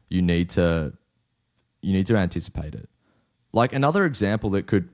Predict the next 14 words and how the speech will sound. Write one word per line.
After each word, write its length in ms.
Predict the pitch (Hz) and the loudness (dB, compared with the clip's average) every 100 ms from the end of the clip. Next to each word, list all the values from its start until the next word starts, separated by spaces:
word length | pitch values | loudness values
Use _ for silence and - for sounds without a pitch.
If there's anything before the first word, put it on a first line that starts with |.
| - | -10
that 140 | 98 - | -8 -4
could 120 | 101 | -4
explain 440 | 92 - 85 90 | -4 -6 -4 -2
this 140 | 87 - | -4 -6
to 120 | 76 | -10
you 220 | 73 62 - _ _ _ - | -10 -14 -18 _ _ _ -2
is 420 | 98 95 92 - _ _ 127 | 2 2 0 -10 _ _ -2
if 200 | 143 180 | 0 2
you're 280 | 180 147 | 4 4
looking 440 | - 104 110 113 107 | 2 -2 0 0 0
for 160 | 107 | 0
a 60 | 98 | 0
good 220 | 95 87 | 0 -2
property, 540 | - 87 92 71 60 | -2 -6 -4 -8 -10